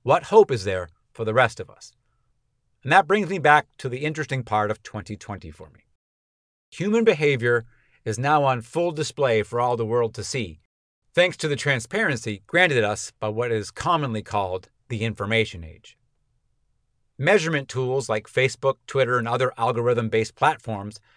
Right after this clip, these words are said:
have opened a Pandora's box, exposing the dark underbelly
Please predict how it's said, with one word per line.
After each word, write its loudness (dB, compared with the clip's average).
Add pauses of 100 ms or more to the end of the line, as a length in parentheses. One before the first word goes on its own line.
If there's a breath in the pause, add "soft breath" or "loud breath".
(120)
have 2
opened 6
a 2
Pandora's 2
box, -8
exposing 0
the -2
dark 2
underbelly 0